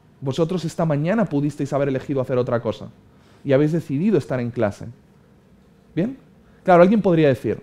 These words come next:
"No, Gonzalo, pero hay alternativas que nos reportarían más bienestar. Hace un muy buen día en Madrid, se podría estar caminando por la calle. O podríais estar descansando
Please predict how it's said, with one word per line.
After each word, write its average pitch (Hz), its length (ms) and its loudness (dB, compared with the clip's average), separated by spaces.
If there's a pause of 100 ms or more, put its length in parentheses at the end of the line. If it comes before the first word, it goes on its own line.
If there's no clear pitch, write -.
(120)
"No, 117 280 -4
Gonzalo, 120 400 -4
pero 98 140 -8
hay 104 60 -2
alternativas 117 720 -4
que - 100 -10
nos 107 120 -6
reportarían 104 440 -4
más 107 140 -4
bienestar. 101 520 -4 (460)
Hace - 140 -14
un 120 100 -6
muy 151 120 -2
buen 131 160 -2
día 123 140 2
en 110 60 -2
Madrid, 113 300 0 (520)
se - 120 -14
podría 107 220 -4
estar 120 180 -10
caminando 120 380 -4
por 98 120 -6
la 95 120 -2
calle. 95 280 -2 (1500)
O 110 120 -4
podríais 104 280 -2
estar 107 220 -8
descansando 101 720 -4